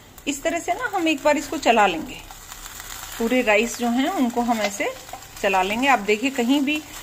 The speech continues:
नहीं लगा है और कितना खिला खिला ये राइस बना है और आराम से ये हट जाता है क्योंकि नॉन स्टिक है ना। और ये देखिए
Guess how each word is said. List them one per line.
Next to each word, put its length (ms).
नहीं 240
लगा 200
है 80
और 80
कितना 340
खिला 340
खिला 260
ये 180
राइस 300
बना 220
है 160
और 100
आराम 360
से 140
ये 120
हट 160
जाता 320
है 180
क्योंकि 260
नॉन 240
स्टिक 260
है 140
ना। 160
और 160
ये 200
देखिए 420